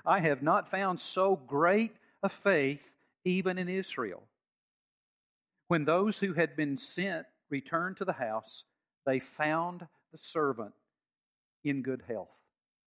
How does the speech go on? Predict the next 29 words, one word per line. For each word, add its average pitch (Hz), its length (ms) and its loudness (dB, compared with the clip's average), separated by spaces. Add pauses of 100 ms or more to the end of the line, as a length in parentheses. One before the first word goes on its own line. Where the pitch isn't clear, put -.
(640)
Now, 104 160 -20
this - 120 -16
is 156 100 -10
God's 147 320 0
word, 120 320 -2
and 107 140 -12
may 120 120 -6
he 120 160 -8
open 135 300 -2
our 151 120 2
eyes 127 360 2
that 117 160 -8
we 127 220 -4 (400)
see 165 220 0
wonderful 143 380 0
things 165 320 -2
from 135 120 -8
his 113 120 -8
word, 120 300 -2
and 120 100 -6
may 127 220 0
he 131 260 -4 (220)
open 147 240 0
our 131 120 2
minds 131 680 0 (380)
that 120 120 -2
we 131 120 -2
may 127 180 -2
understand, 135 800 -4